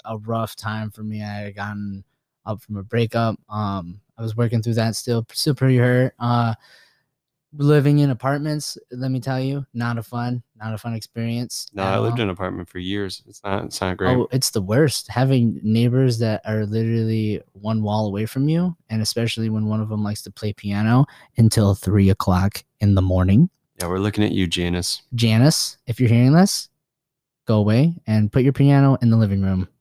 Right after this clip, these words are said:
Speaker 1: not against the bedroom
Speaker 2: Was she
Speaker 1: wall.
Speaker 2: any good?
Speaker 1: Uh, yeah, she was great.
Speaker 2: Oh, that's
Speaker 1: Just not at three
Speaker 2: unfortunate.
Speaker 1: o'clock in the morning.
Speaker 2: Yeah.
Speaker 1: Hmm.
Speaker 2: Yeah. Didn't
Speaker 1: No.
Speaker 2: you have another neighbor at one point that had a Pac-Man machine that you had to listen to
Speaker 1: Oh,
Speaker 2: all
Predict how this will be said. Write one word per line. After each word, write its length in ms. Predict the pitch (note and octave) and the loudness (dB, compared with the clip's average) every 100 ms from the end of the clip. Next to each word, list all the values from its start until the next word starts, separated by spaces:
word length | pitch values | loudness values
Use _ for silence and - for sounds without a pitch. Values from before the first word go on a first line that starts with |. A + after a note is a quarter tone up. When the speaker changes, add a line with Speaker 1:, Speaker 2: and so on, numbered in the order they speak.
| _ | _
Speaker 1:
not 240 | G#2+ G#2 G2 | -6 -2 -2
against 280 | F#2+ F#2 | -2 -4
the 60 | G#2 | -6
bedroom 240 | F#2+ F#2+ | -4 0
Speaker 2:
Was 100 | G2 | 0
she 100 | - | 2
Speaker 1:
wall. 80 | A#2+ | 2
Speaker 2:
any 60 | G2+ | 2
good? 280 | F#2 A#2 G#3 _ _ _ - - - | 2 -2 -4 _ _ _ -20 -12 0
Speaker 1:
Uh, 100 | C3+ | 4
yeah, 200 | D3 D#3 | 4 4
she 140 | - | 4
was 100 | D3 | 2
great. 320 | C#3 D#3+ B2 - _ _ _ | 4 4 2 -6 _ _ _
Speaker 2:
Oh, 220 | B2 G2 _ | -16 -16 _
that's 180 | C#3 B2 | -10 -6
Speaker 1:
Just 20 | |
not 80 | D3+ | -6
at 280 | C3+ C3+ B2 | -4 -6 -6
three 140 | C#3+ | -6
Speaker 2:
unfortunate. 80 | C3+ | -8
Speaker 1:
o'clock 240 | - B2 A#2 | -8 -10 -8
in 60 | |
the 60 | A#2 | -8
morning. 280 | A#2 A2 F#2 | -8 -10 -10
Speaker 2:
Yeah. 260 | A2+ G#2 F#2+ _ - | -12 -12 -16 _ -4
Speaker 1:
Hmm. 220 | F3+ C3+ B2+ B2+ - | -2 -2 -8 -16 -14
Speaker 2:
Yeah. 160 | F#2 F2+ - _ | -12 -14 -16 _
Didn't 180 | D3+ D#3 | -6 -4
Speaker 1:
No. 100 | C#3+ | -4
Speaker 2:
you 60 | - | -8
have 100 | G#3+ | -8
another 300 | A#2+ G2+ G#2 | -10 -10 -8
neighbor 280 | G#2+ G#2 G2+ | -8 -6 -6
at 80 | G2+ | -8
one 100 | G2+ | -8
point 180 | G#2+ G2 | -10 -10
that 120 | F#2 | -10
had 100 | F#2+ | -10
a 60 | |
Pac-Man 500 | - - G#2 - A2 | -10 -8 -6 -2 0
machine 300 | G#2+ - A2 | 0 0 0
that 80 | G#2+ | 0
you 160 | G#2+ G#2+ | 0 0
had 160 | G#2 | 0
to 40 | G#2+ | -2
listen 240 | G#2+ - A2 | -4 -6 -4
to 160 | B2 | -4
Speaker 1:
Oh, 40 | - | -2
Speaker 2:
all 560 | D#3 D#3 G2+ G#2 G#2 | 0 2 2 0 -2